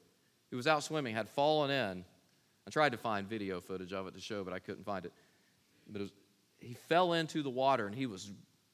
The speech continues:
pushed downstream. And they zoomed in, and they showed him holding on to this rock in the middle of this <laughs> swift river. And I could not get that image out of my head because it's this passage.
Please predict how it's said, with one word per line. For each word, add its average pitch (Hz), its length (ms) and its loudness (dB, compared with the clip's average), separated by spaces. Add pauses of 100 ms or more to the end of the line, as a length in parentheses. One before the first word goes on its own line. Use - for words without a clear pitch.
(120)
pushed - 380 2
downstream. 131 760 0 (540)
And 113 100 -4
they 120 120 2
zoomed 160 380 0
in, 156 140 4
and 123 120 -2
they 135 100 -2
showed 139 420 -2
him 104 200 -6
holding 120 400 -4
on 110 200 -4
to 98 80 -8
this 92 200 -12
rock 95 400 -6 (800)
in 107 80 -8
the 104 80 -4
middle 120 360 2
of 113 100 -2
this 110 200 -4
<laughs> - 120 -10
swift 131 460 -2 (100)
river. 107 380 -2 (640)
And 120 120 0
I 185 120 8
could 143 160 2
not 143 280 4
get 151 180 -2
that 143 180 4
image 139 260 0
out 131 160 4
of 127 60 2
my 117 160 2
head 123 240 0
because 113 240 -6
it's 117 140 -6
this 139 180 -4
passage. 120 760 -4